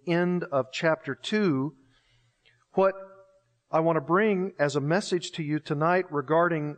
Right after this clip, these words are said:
three great metaphors which depict the church of Jesus Christ. And you have, of course, become familiar with this, not only because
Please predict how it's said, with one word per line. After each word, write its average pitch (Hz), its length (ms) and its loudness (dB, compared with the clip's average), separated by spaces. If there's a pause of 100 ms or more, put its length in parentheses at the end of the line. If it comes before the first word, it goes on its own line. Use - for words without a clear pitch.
three 226 560 -2
great 190 600 0 (340)
metaphors 151 1040 0 (720)
which - 480 -2 (160)
depict 196 720 -2 (400)
the 143 80 -6
church 180 500 0
of 151 120 -6
Jesus 156 440 -2
Christ. - 680 -4 (920)
And 151 540 0 (580)
you 170 380 0
have, 147 400 0 (540)
of - 180 -6
course, 190 420 0
become 147 360 -4
familiar 170 560 0
with 165 160 0
this, 170 200 0
not 151 240 -2
only 165 240 -2
because 156 480 -2